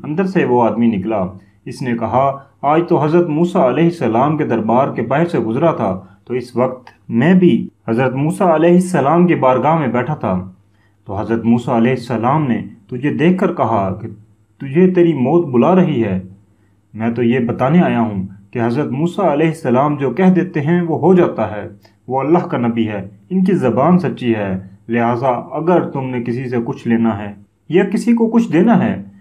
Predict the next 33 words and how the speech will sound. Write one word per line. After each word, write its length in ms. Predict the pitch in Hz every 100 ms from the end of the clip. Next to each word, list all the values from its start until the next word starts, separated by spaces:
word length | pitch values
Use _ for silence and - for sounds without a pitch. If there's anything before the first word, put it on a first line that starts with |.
| _ -
तो 80 | 127
तुम 220 | 151 147
अपनी 260 | 131 147
अमूर 360 | 135 131 143 143
ज़िंदगी 360 | 113 127 139 143
निपटा 360 | 123 117 131
लो, 360 | 135 107 98 95 -
क्योंकि 220 | - 151 139
तुमने 320 | 147 147 135
आज 280 | 127 117 123
रात 200 | 127 113
मर 160 | 120 143
जाना 260 | 131 110
है। 240 | 101 101 98 - - _ -
इस 160 | 95
आदमी 300 | 110 104 110
ने 140 | 110 107
मौत 280 | 110 113
को 180 | 113 113
अपने 140 | - 113
सर 160 | 127
पर 160 | 123 117
देखी, 600 | 120 120 - 110 - - -
लेकिन 240 | 175 185
घबराया 420 | - 156 135 143
नहीं। 360 | 127 107 98 92 92 - _ 113
वो 80 |
आदमी 380 | 120 117 117 120
इस 140 | 117 117
शख्स 180 | 117
से 100 | 123
कहने 260 | 117 120 139
लगा 440 | 123 107 107 107